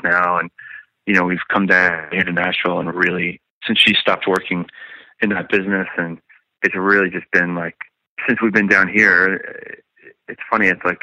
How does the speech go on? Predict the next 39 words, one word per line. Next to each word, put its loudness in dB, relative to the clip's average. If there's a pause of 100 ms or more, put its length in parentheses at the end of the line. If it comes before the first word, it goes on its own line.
like -2
Leia -2
said -2
something -4
the -2
other -2
day 0
to -2 (200)
me -8
that -8
she -10
was -14
like, -6
"I 2
feel -2
like -4
we -2
just -6
started -4
our 0
lives." -2 (200)
And 0
that, 0 (140)
you -8
know, -2
we've -10
been -10
together -6
for -10
nine -6
years, -4
married -4
for -14 (100)
six. -6
And -12 (540)
to -8
be 4
able 2
to 0